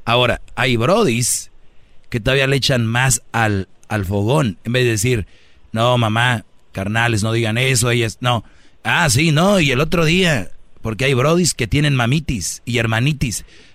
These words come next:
"No, sí, güey, y el otro día me, me, me dijo, este, la Jessica que esto y lo otro".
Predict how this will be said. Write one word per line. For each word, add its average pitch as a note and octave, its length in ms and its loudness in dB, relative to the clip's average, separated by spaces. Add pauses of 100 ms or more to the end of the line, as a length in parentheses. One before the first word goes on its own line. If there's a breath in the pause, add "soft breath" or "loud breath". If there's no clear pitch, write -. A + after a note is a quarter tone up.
(100)
"No, C3 200 2
sí, D3 140 2
güey, D3+ 200 2
y B2+ 80 -2
el B2+ 100 2
otro D#3+ 220 2
día E3 320 2 (380 soft breath)
me, C3 220 -2
me, B2+ 240 -2
me A#2+ 180 -2
dijo, F#3+ 500 2 (400 soft breath)
este, A#2+ 560 0
la G#2+ 140 -2
Jessica D#3 500 2 (480 soft breath)
que B2+ 200 2
esto D#3 200 0
y C#3 40 2
lo B2+ 100 2
otro". C3 240 -2